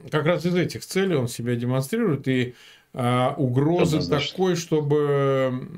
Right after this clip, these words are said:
Speaker 1: ну, а зачем-то нужно это им было? Вот он пять дней не появлялся, значит, нужно было появиться.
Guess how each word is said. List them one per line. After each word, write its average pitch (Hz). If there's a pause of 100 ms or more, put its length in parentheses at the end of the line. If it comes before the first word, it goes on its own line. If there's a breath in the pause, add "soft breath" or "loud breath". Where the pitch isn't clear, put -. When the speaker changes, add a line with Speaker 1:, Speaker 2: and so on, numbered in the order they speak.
(220)
Speaker 1:
ну, 165
а 151
зачем-то 156
нужно 175
это 120
им 113
было? 107
Вот 110
он 135
пять 147
дней 143
не 139
появлялся, 143
значит, 117
нужно 160
было 113
появиться. 107